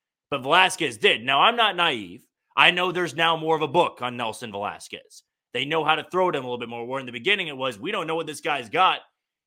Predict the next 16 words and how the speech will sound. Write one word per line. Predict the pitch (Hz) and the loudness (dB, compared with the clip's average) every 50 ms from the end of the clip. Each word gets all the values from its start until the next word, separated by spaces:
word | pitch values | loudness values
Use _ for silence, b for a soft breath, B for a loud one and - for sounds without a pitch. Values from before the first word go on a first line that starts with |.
| _ _ _ | _ _ _
Here's | 143 165 185 180 156 131 143 156 - _ _ - 131 139 | 2 2 2 2 -2 -4 -10 -14 -18 _ _ -16 -14 -12
a | 151 | -10
slider | 127 - - 147 160 165 165 175 175 160 156 135 | -10 -10 -10 -6 -2 0 0 0 0 0 -2 -2
over | 127 127 123 | -2 -2 -4
the | 117 113 | -6 -6
middle | 127 120 110 107 | -6 -6 -8 -8
plate. | 95 123 107 104 | -6 -8 -8 -6
Here's | 101 160 160 | -6 -8 -8
a | 135 - - - | -8 -10 -4 -2
fastball | 180 175 180 180 - - 151 131 123 | 0 0 0 0 -2 -2 -2 -2 -2
to | 110 | -4
challenge | 101 - - 131 110 101 98 98 90 92 | -6 -4 -2 0 0 0 -2 -8 -12 -16
you. | 101 92 87 | -16 -16 -14
And | 90 | -12
he | 131 180 | -12 -12
crushed | 151 - - 165 196 226 202 - - - | -12 -6 2 6 6 6 6 4 -2 -12